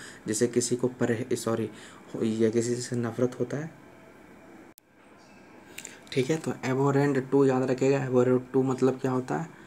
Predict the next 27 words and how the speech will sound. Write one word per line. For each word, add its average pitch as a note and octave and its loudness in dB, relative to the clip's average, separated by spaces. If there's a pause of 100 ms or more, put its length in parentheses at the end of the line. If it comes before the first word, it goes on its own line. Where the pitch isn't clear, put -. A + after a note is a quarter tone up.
(200)
से C3 4
नफरत B2 2
होना। G#2 -4 (2500)
उसके B2+ 2
बाद C#3 0
है C#3+ 4
friends C#3 -2 (200)
absorbed C3 2 (260)
in, B2 6 (240)
ठीक D#3 4
है। G#2+ -2 (640)
तो A#2+ 6 (160)
absorbed B2+ 0
के C#3+ 2
साथ C#3 -4
जब C3+ -4
in D3+ 2
लगा C#3 2
हुआ C3+ 2
रहेगा B2 -2
तो B2+ -6 (120)
उसका B2+ -2
मतलब C#3 0
होता C3+ -2
है C#3+ -2
में C3+ 0
व्यस्त, B2+ 2